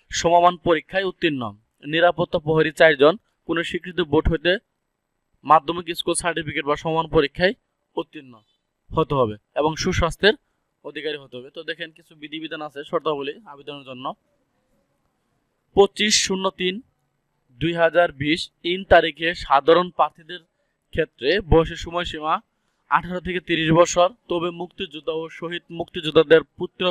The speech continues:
কন্যা শারীরিক প্রতিবন্ধীদের বয়সের সময়সীমা সর্বোচ্চ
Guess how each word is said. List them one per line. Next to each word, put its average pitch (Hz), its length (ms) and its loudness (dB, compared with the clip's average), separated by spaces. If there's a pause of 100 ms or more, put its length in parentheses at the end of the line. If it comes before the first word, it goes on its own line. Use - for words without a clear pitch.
(100)
কন্যা 170 300 -2 (1200)
শারীরিক 175 380 2
প্রতিবন্ধীদের 175 600 -2 (380)
বয়সের 165 320 2
সময়সীমা 170 440 -6 (960)
সর্বোচ্চ 170 460 4